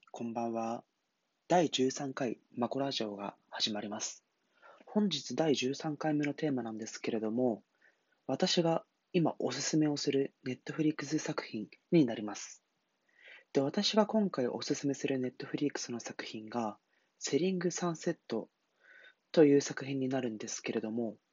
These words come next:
こちらの作品は、普段Netflixをあまり見ない方でも、ぜひ見てほしいと思える作品になっております。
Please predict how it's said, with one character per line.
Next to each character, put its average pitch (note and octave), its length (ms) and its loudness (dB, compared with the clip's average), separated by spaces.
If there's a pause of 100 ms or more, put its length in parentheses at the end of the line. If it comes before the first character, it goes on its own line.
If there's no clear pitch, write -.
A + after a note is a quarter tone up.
(340)
こ - 120 -2
ち - 140 4
ら G3 80 4
の F#3+ 80 2
作 F3 300 -4
品 E3 260 0
は、 D3+ 300 0 (560)
普 G#3 160 8
段 A#2+ 220 2 (280)
Netflix B2+ 720 -2
を G#2+ 60 -6
あ A2+ 60 -6
ま B2 120 -2
り B2+ 80 0
見 C3+ 140 -2
な C3 120 0
い - 80 -6 (520)
方 - 220 0
で A2 100 0
も、 G#2 160 -10 (240)
ぜ E3 100 6
ひ - 220 0 (360)
見 C3 80 2
て - 80 -4
ほ A#2 100 -6
し - 120 0
い A#2 180 4 (140)
と A#2+ 100 -6
思 A2+ 240 -4
え A2+ 60 -2
る - 80 -4
作 - 240 -8
品 A2+ 120 -4
に A2+ 120 -2
な G#2+ 80 -2
っ - 40 -12
て - 140 -4
お G2 60 -2
り G2+ 80 -10
ま G2+ 140 -10
す。 - 200 -14